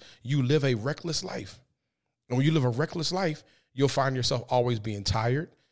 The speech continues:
You'll find yourself always being misused. You will find yourself always emotionally broken because you have no boundaries. If, if you are grown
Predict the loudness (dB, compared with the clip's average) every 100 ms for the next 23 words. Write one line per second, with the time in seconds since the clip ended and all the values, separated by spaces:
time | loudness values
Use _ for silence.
0 | _ _ -2 -2 0 -2 0 -4 -2 0
1 | 2 0 -2 -2 -2 -2 -4 -2 0 0
2 | -2 -6 -10 -16 -20 -8 -2 0 0 0
3 | 0 -2 0 2 2 0 -2 -4 -2 0
4 | 2 0 0 0 0 2 0 -2 -6 -8
5 | -16 -6 -2 0 0 0 -2 -4 -4 -6
6 | -6 -4 -4 -4 -8 -12 -16 -18 _ _
7 | _ _ 2 2 2 -4 0 0 -2 -6
8 | -6 -4 -4 -2 0 2 0 -4 -10